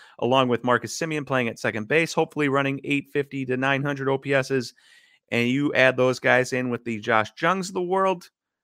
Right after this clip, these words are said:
the Sam Huffs, anybody like that, you're in good shape. The Rangers pitching is, has been good lately. Uh, they're, at least in the minors, their pitching has been really good.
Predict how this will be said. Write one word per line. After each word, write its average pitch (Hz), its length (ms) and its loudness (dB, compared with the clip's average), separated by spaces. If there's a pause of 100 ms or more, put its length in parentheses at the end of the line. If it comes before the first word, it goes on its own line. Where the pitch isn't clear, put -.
(520)
the 104 100 -12
Sam 117 320 0
Huffs, 170 420 2
anybody 139 380 -2
like 117 240 -2
that, 165 380 0 (1800)
you're 104 200 0
in 101 80 -4
good 90 200 -2
shape. 92 520 -2
The 98 460 2
Rangers 117 420 -2
pitching 135 420 -6 (180)
is, 120 380 -4
has 131 180 -4
been 123 160 -6
good 120 200 -2
lately. 117 480 0 (240)
Uh, 101 100 -2
they're, 101 240 0 (300)
at 104 180 2
least 127 220 -2
in 127 40 -6
the 117 60 -2
minors, 117 460 0
their 107 100 -4
pitching 117 280 -6
has 110 120 -6
been 113 140 -6
really 110 180 0
good. 107 340 2